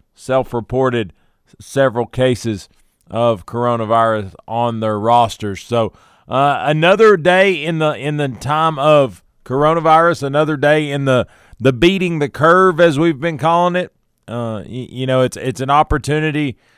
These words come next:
Uh, y-, you know, I think, I think we've saw the gamut this week.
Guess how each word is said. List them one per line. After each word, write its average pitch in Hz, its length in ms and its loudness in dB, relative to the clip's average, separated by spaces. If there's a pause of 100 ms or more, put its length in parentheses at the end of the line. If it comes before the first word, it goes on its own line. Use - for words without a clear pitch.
(240)
Uh, 113 300 -8
y-, 92 80 -10
you 127 380 -8
know, 131 100 2
I 127 100 2
think, 160 320 -6 (600)
I 143 80 -6
think 214 160 0
we've 156 120 -2
saw 151 220 0
the 139 100 -2
gamut 131 360 -2
this 98 200 -10
week. 85 200 -14